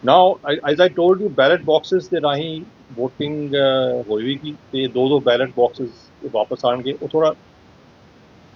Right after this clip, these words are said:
उन्होंने संभालन विच टाइम लग जाता, क्योंकि पहले स्टोरेज पॉइंट पे आएंगे, तो इसलिए असी एक दिन दिता होया, एक दिन इसलिए भी दिता होया कि by chance कोई रीपोल भी हो जावे,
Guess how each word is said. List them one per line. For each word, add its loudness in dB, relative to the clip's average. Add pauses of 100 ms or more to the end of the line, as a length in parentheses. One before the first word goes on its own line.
(100)
उन्होंने 0
संभालन 4
विच -8
टाइम 2
लग 0
जाता, -4
क्योंकि -6
पहले -4
स्टोरेज -4
पॉइंट 0
पे -2 (100)
आएंगे, -4 (500)
तो -4
इसलिए -4
असी 0
एक -10
दिन -2
दिता -6
होया, 0 (760)
एक -8
दिन -4
इसलिए -2
भी 2
दिता -2
होया 4
कि -2
by 4
chance 4
कोई -4
रीपोल 0
भी 0
हो 2
जावे, 0